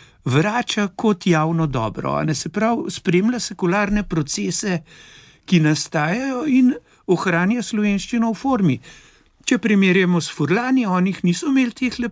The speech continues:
procesov inovacije, kultiviranja jezika, institucij in tako naprej,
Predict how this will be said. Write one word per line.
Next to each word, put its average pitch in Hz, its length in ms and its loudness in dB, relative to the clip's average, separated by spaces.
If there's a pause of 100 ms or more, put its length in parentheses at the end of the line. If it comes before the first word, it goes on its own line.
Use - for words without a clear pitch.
(340)
procesov 202 580 0
inovacije, 170 640 2
kultiviranja 180 1000 0 (560)
jezika, 151 680 0
institucij 170 760 -4
in 208 80 0
tako 240 200 -6
naprej, 226 400 -4